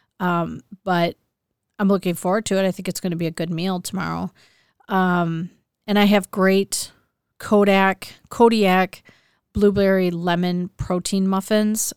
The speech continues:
I, those have been kind of my staple go-to for quite a while. Um, and so, you know, I have those in the morning. I have two. Uh,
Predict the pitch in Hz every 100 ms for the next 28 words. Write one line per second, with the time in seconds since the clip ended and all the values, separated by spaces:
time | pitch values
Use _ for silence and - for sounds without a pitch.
0 | - 185 - 208 202 214 254 220 190 185
1 | 190 190 175 - - 170 170 185 175 165
2 | 170 - 185 180 170 - 165 165 165 175
3 | 190 - - - - - _ 202 180 175
4 | 165 165 220 208 _ _ _ _ _ 185
5 | 170 - 180 170 170 170 - 175 165 165
6 | - 180 185 180 175 185 180 175 175 180
7 | - - 175 175 175 - _ _ _ _
8 | _ - 180 175 160 160